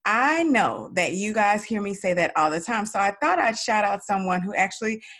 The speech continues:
answered the call. And this week's guest, and, well, not guest, the person I'm highlighting, haha, I'm excited to get to her interview. But Roz E. Miller said,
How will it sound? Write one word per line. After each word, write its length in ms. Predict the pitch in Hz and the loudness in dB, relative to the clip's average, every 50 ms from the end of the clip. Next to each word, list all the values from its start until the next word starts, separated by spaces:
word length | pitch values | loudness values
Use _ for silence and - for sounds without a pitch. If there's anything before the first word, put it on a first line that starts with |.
| _ _ - | _ _ -2
answered 480 | 190 190 185 180 - - 185 180 175 175 | 0 2 0 0 0 0 2 2 2 2
the 60 | 170 | -2
call. 440 | 170 - - 196 180 147 123 - - - | -4 -2 0 2 2 4 2 2 0 -2
And 240 | - 180 180 180 175 | -2 0 0 2 2
this 240 | 247 339 359 - - | 2 2 2 0 -2
week's 320 | 262 262 254 233 - - | -2 -2 -2 -4 -6 -6
guest, 380 | - 214 202 190 202 - - _ _ _ _ _ _ _ _ - | 0 2 2 2 0 -2 -8 _ _ _ _ _ _ _ _ 0
and, 560 | 208 214 208 202 208 190 165 151 160 170 175 - | 2 2 4 4 2 2 2 2 0 0 -2 -2
well, 200 | 175 165 180 175 | -2 -2 0 0
not 240 | 185 180 180 160 | 0 -2 -2 -2
guest, 380 | - 156 139 139 165 175 - _ | -2 -2 0 0 -2 -4 -6 _
the 60 | _ | _
person 300 | - 214 190 185 - 180 | 0 0 0 0 0 0
I'm 120 | 156 175 170 | -2 0 0
highlighting, 600 | 190 196 180 139 - 151 - - 175 175 202 220 | 2 2 2 2 2 2 0 0 -2 -4 -2 -2
haha, 340 | 311 359 320 302 233 240 240 | -2 0 0 2 2 0 0
I'm 100 | 190 196 | -2 -4
excited 420 | 196 - - 202 180 180 180 175 | -4 -2 0 2 2 2 2 0
to 80 | - 175 | -2 -4
get 140 | 170 160 - | -6 -4 -2
to 80 | 170 | -2
her 80 | 143 - | -2 -2
interview. 440 | 156 160 143 117 - - 160 170 175 _ _ - | -2 -4 -4 -6 -8 -10 -12 -14 -14 _ _ 2
But 280 | 254 240 185 151 127 - - _ _ _ _ _ - - - - - _ _ | 2 4 4 2 0 -2 -8 _ _ _ _ _ -20 -20 -20 -20 -20 _ _
Roz 460 | 170 175 214 214 220 240 262 277 294 285 - - | 0 2 2 4 4 4 4 2 2 -2 -4 -6
E. 180 | 220 226 233 233 | -6 -4 -2 -2
Miller 460 | 220 190 175 165 151 156 151 170 190 | -2 0 0 0 2 2 2 0 0
said, 500 | - - - 180 156 147 143 147 151 | -4 -4 0 2 2 4 4 2 0